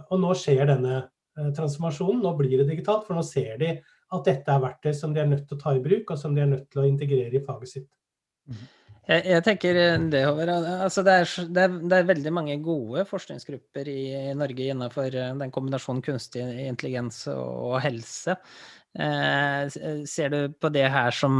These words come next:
Speaker 3: eh, som et, eh, felt hvor, hvor, hvor Norge kan ha et, et fortrinn i,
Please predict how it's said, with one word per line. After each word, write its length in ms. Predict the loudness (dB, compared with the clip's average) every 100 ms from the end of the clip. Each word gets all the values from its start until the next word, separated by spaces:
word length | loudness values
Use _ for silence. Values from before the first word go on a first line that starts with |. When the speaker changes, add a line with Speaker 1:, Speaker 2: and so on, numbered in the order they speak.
| 6
Speaker 3:
eh, 380 | 6 4 4 2
som 680 | -2 -2 -2 -4 -2 0 0
et, 200 | 0 -2
eh, 180 | 0 2
felt 640 | 0 -2 0 2 0 -4
hvor, 220 | -2 0 0
hvor, 220 | 0 2
hvor 80 | 4
Norge 380 | 6 4 4 2
kan 160 | 4 6
ha 140 | 4
et, 100 | 4
et 220 | 2 0
fortrinn 480 | 2 -2 2 0 2
i, 140 | 2